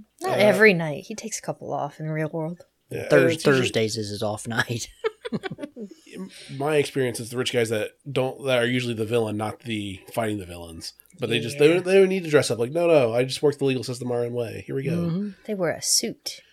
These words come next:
Speaker 2: Yeah.
Speaker 1: Like an Armani suit.
Speaker 2: Or
Speaker 1: But
Speaker 2: whatever the fancy, if that's the fanciest thing more. I don't, I don't
Speaker 1: <laughs>
Speaker 2: fashion. Uh, yeah.
Speaker 1: Yeah, I, I don't know. I do. But yeah, so, uh,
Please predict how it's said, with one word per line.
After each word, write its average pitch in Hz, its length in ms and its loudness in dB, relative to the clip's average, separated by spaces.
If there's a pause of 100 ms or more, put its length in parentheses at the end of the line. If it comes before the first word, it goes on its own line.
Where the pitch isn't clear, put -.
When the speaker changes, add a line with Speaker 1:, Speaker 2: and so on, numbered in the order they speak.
(240)
Speaker 2:
Yeah. 135 180 0
Speaker 1:
Like 175 160 2
an 185 80 6
Armani 165 600 2
suit. - 280 -6 (880)
Speaker 2:
Or 117 360 0
Speaker 1:
But 175 140 0
Speaker 2:
whatever 120 320 0
the 101 140 -6
fancy, 107 420 -4
if 123 200 -8
that's 117 260 -6
the 113 60 -10
fanciest 104 380 -6
thing 107 120 -6
more. 101 180 -2
I 120 100 4
don't, 113 220 0
I 139 80 4
don't 127 160 2
Speaker 1:
<laughs> - 0 -
Speaker 2:
fashion. 92 540 -8
Uh, 98 240 -8 (480)
yeah. 90 220 -12 (280)
Speaker 1:
Yeah, 131 320 -10
I, 139 220 -14 (300)
I 110 160 -14
don't 104 120 -18
know. - 80 -20
I - 80 -20 (100)
do. - 100 -20 (840)
But 269 120 6
yeah, 185 160 8
so, 190 400 4
uh, 175 640 4